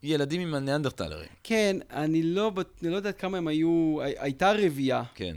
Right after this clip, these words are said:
Speaker 2: בין המינים, היום יודעים את זה, לא ידעו את זה עד לפני מעט מאוד זמן,
Speaker 1: נכון.
Speaker 2: עד כמה לפני,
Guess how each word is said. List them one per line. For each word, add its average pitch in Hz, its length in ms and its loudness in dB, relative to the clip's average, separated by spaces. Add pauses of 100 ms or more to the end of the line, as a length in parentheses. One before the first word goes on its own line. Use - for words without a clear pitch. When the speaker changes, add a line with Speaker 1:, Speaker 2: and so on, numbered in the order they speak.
(120)
Speaker 2:
בין 139 180 -4
המינים, 131 300 -2
היום 156 220 0
יודעים 156 260 2
את 143 80 0
זה, 131 160 -2
לא 147 140 0
ידעו 156 160 2
את 156 60 2
זה 147 120 -2
עד 143 100 -2
לפני 139 400 -4
מעט 131 380 -4
מאוד 127 200 -6
זמן, - 160 -4
Speaker 1:
נכון. 135 240 -4
Speaker 2:
עד 120 220 -8
כמה 127 180 -8
לפני, 127 380 -10